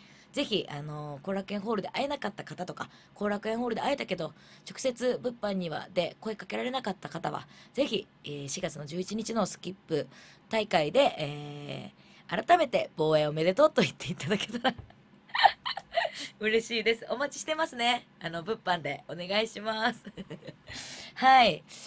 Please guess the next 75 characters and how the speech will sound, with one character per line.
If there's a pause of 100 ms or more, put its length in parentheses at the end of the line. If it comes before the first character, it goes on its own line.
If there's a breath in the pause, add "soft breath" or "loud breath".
(120 loud breath)
十
一
日、
十
三
日
と、
え
ー、
結
構
ね、
タ
イ
ト
な
ス
ケ
ジ
ュ
ー
ル
で (180 loud breath)
皆
さ
ん
に
お
会
い
で
き
る (360 loud breath)
と
な
り
ま
す
し、 (280 loud breath)
え
ー、
四
月
十
三
日
は
ね、 (260 loud breath)
あ
の、
な
ん
と
私
の
誕
生
日
の
一
週
間
前
と (360 loud breath)
い
う
こ
と
に
な
り
ま
す
の
で、